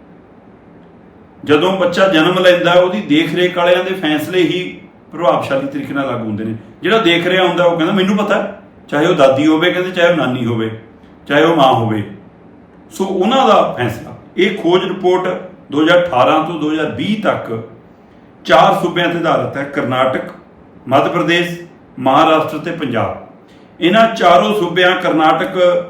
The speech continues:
ਮੱਧ ਪ੍ਰਦੇਸ਼, ਮਹਾਰਾਸ਼ਟਰ ਤੇ ਪੰਜਾਬ ਦੇ ਅਠਾਈ ਜ਼ਿਲ੍ਹਾ ਹਸਪਤਾਲ ਚੁਣੇ ਇਹਨਾਂ ਨੇ, ਜਿਹਦੇ ਵਿੱਚ ਅਠਾਰਾਂ ਹਜ਼ਾਰ ਤੋਂ ਵੱਧ, ਅਠਾਰਾਂ ਹਜ਼ਾਰ ਚਾਰ ਸੌ ਛੱਤੀ ਦੇ ਕਰੀਬ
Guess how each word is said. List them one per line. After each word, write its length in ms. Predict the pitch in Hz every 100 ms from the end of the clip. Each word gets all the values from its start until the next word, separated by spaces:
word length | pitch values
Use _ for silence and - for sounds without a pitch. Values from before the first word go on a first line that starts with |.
| - - -
ਮੱਧ 220 | 165 165
ਪ੍ਰਦੇਸ਼, 420 | 160 165 170 160
ਮਹਾਰਾਸ਼ਟਰ 540 | 147 147 160 156 - 156
ਤੇ 140 | 170
ਪੰਜਾਬ 540 | 160 139 135 139 143
ਦੇ 380 | 151 139 131 - - - - - _ - - -
ਅਠਾਈ 640 | - 165 214 208 - - - - -
ਜ਼ਿਲ੍ਹਾ 320 | 180 208 190
ਹਸਪਤਾਲ 280 | 165 160 151
ਚੁਣੇ 280 | 135 113 110
ਇਹਨਾਂ 180 | 123
ਨੇ, 140 | 123 156 - - - - -
ਜਿਹਦੇ 200 | 170 202
ਵਿੱਚ 280 | 196 190 190
ਅਠਾਰਾਂ 560 | - - 156 202 196
ਹਜ਼ਾਰ 380 | 185 180 175 175
ਤੋਂ 160 | - -
ਵੱਧ, 300 | 180 - 160
ਅਠਾਰਾਂ 800 | - - - - 151 175 180
ਹਜ਼ਾਰ 640 | 160 156 151 165 156 - - -
ਚਾਰ 300 | 160 156 -
ਸੌ 140 | 180 185
ਛੱਤੀ 380 | 196 - 226
ਦੇ 140 | 220 202
ਕਰੀਬ 400 | - 156 151